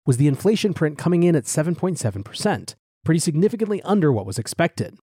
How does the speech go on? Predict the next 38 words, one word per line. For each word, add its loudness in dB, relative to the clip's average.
This 2
was 0
a -2
major -4
driver 2
of -6
the -6
equities 0
rally 4
that -2
led 0
to -12
the -2
most 0
significant 0
divergence 0
between -2
Bitcoin 0
and 2
risk 2
equities 0
in 2
the 4
last 0
few -4
years. 0
Unfortunately, 0
the -2
inflation 0
data 4
may 2
not 0
be -2
as -2
good -2
as -4
it -10
seems. -2